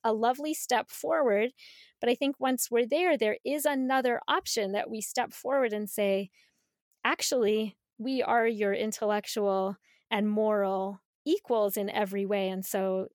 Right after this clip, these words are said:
again, it's kind of like, "Thanks for wanting to protect us," like we talked about earlier, but, um, but we're actually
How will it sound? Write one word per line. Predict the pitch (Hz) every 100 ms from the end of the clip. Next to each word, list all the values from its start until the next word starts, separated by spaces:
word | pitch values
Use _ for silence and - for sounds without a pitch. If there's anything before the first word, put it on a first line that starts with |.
| -
again, | 233 285 277 226
it's | 202 -
kind | 247 220
of |
like, | 208 196
"Thanks | - 381 381
for | - 294
wanting | 285 269
to | -
protect | 240 220 - 262
us," | 196 185
like | 190
we | 214
talked | 214 -
about | 196 185
earlier, | 220 208 190 180 190 _ - - - _ -
but, | 202 208 - -
um, | 208 196 190 -
but | 262
we're | 320
actually | 320 349 - 330 302 294